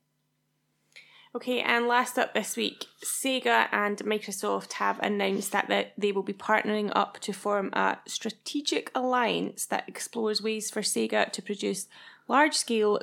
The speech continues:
global games in a next-generation development environment built on Microsoft's Azure cloud platform.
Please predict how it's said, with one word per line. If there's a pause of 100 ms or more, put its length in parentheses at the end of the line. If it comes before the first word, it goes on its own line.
global
games
in
a
next-generation
development
environment
built
on
Microsoft's
Azure (600)
cloud
platform.